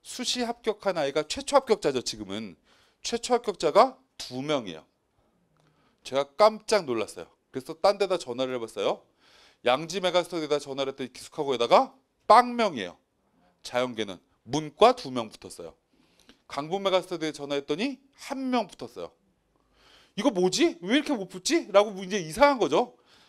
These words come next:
그래서 제가 이투스에 있는 종서형한테, 이종서 형한테 전화를 했어요. "거긴 어때요?" "제로야." 그런 거예요. 대성에다 전화를 했어요. 이영독 선생님한테.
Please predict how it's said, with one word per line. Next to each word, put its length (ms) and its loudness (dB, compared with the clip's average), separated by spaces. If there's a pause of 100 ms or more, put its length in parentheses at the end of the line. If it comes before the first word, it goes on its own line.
(140)
그래서 140 -12
제가 180 8
이투스에 480 0
있는 340 -6
종서형한테, 580 -2
이종서 340 -8
형한테 320 -4
전화를 360 -2
했어요. 300 -6 (1000)
"거긴 220 -2
어때요?" 460 2 (680)
"제로야." 460 0 (240)
그런 160 -18
거예요. 120 -20 (1160)
대성에다 500 8
전화를 280 2
했어요. 200 -4
이영독 220 -8
선생님한테. 480 -8